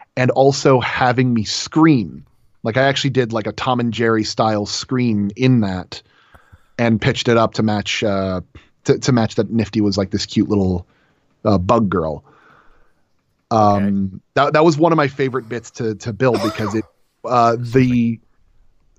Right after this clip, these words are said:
Speaker 1: the joke was already fairly strong, but when you heard the sound of her getting hit,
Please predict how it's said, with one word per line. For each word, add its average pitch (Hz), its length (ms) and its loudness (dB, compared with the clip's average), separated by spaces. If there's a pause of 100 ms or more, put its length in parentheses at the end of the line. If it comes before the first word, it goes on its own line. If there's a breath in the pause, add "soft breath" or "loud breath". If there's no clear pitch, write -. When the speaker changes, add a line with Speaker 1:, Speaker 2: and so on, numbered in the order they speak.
Speaker 1:
the 123 220 2
joke 120 580 0
was 143 200 2
already 120 420 -6
fairly 117 420 -6
strong, 113 520 -2
but 120 200 0
when 123 280 4
you 143 180 4
heard 123 420 2
the 110 100 0
sound 117 420 0
of 95 80 -8
her 113 140 -2
getting 107 300 -2
hit, - 520 -2